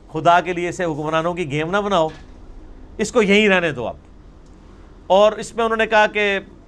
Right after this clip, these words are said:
اس میں سہارا آپ اس حدیث سے لوں گا میں کہ نبی علیہ السلام فرمایا، "عائشہ تیری قوم نئی نئی جعلیت سے نہ پھری ہوتی تو میں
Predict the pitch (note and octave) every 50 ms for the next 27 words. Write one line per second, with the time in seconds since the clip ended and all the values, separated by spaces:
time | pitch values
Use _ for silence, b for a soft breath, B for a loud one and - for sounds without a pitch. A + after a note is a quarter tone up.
0 | - - - - - - - - - G3+ F3 - G3 A3 G#3 - G3+ F3 E3 E3+
1 | F3+ G3+ G3 G3 F#3+ G3 - G#3 - G3 G3 E3 F#3+ G3+ G3 G3 G#3 F#3+ F3+ F#3+
2 | G#3 G#3+ G3 G#3 G3 F#3 F#3+ F#3+ - B B B B B B B B B - F#3+
3 | F#3 G3 F#3+ G3+ G#3 G3+ G3+ G3+ F#3+ F#3+ F#3 F#3 F3 F3+ F3+ F3 E3 E3 D3+ -
4 | F3+ D#3+ D#3+ E3+ D#3 D3+ D3+ D#3+ E3 D#3+ D#3 D#3 E3 E3+ E3 E3 C#3+ C3+ C3+ B2+
5 | B2+ C#3 D3+ D3 D#3 D3 D3+ D#3 B2+ C3+ C#3 D3 D3 C3+ A#2+ - B2+ A2 B B
6 | B B B B B B B B - A3+ A3 G3 F#3 G3+ G#3 G#3+ G#3 G3 F#3+ F3+
7 | E3+